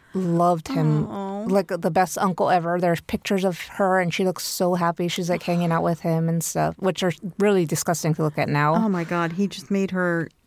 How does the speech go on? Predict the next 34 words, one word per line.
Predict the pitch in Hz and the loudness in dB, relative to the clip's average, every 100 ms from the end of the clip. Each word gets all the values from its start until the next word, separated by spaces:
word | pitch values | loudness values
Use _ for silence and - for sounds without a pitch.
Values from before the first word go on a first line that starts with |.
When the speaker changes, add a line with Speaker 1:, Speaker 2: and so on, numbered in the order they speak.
| _ _ - | _ _ -4
Speaker 2:
ugh. | 175 151 - - - | -2 -2 -4 -12 0
Speaker 1:
Right. | 226 233 151 | 4 4 2
She | - 208 | -4 -4
trusted | - 220 214 - 208 | 0 2 2 2 0
him | 208 185 175 185 | 2 2 2 0
like | 185 185 160 - - | 2 2 2 -4 -8
he | - 202 | 0 2
was | 196 - | 2 2
her | 190 175 | 2 2
second | 190 170 156 | 0 0 0
dad. | 143 - - 160 | 0 0 -2 -6
Speaker 2:
Oh, | 196 180 | -8 -8
my | - | -10
God. | - - - - - _ _ _ _ _ _ | -12 -14 -14 -16 -18 _ _ _ _ _ _
Speaker 1:
So | - 220 202 190 190 185 - _ - | 2 6 8 8 6 2 -4 _ -2
one | 214 247 | 2 4
day | 226 | 4
when | 214 208 | 4 2
she's | - 202 - - | 2 0 0 -4
twelve, | - - 175 143 156 | -4 2 4 4 0
when | 175 | 0
Jan | 175 175 | 2 0
is | 190 | -2
twelve, | - 165 147 151 156 - - - _ - | -2 2 2 2 -2 -10 -20 -20 _ 2
Robert | 190 220 190 | 4 4 2
goes | 202 190 | 0 0
over | 190 | 0
to | 190 | 2
her | 202 196 | 4 2
house | 175 156 160 - | 2 2 2 -2
and | 165 | 0
asks | 170 170 - | 2 0 0
her | 196 | 2
mom | 196 202 170 156 180 | 4 6 6 2 -2